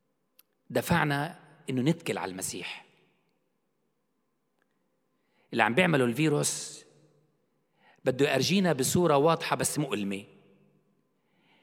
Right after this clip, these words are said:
فيش إشي بالدنيا بيقدر يعطيك الأمان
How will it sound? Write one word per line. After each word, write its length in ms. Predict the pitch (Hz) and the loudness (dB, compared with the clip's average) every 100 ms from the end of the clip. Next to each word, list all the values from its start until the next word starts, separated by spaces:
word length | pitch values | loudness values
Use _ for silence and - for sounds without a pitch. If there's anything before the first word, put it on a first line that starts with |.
| _ | _
فيش 460 | - - 226 - - - | -4 2 2 2 -2 -2
إشي 200 | - 160 | 0 0
بالدنيا 640 | 127 110 131 107 95 95 - - - _ _ _ _ _ _ _ _ _ - | -2 0 2 2 -2 -8 -16 -20 -20 _ _ _ _ _ _ _ _ _ 0
بيقدر 400 | 185 190 156 143 | 0 2 2 2
يعطيك 540 | 127 131 175 151 - | 2 0 -2 -2 -4
الأمان 880 | 127 127 143 151 143 120 101 98 98 | -8 -2 2 4 4 4 4 2 -2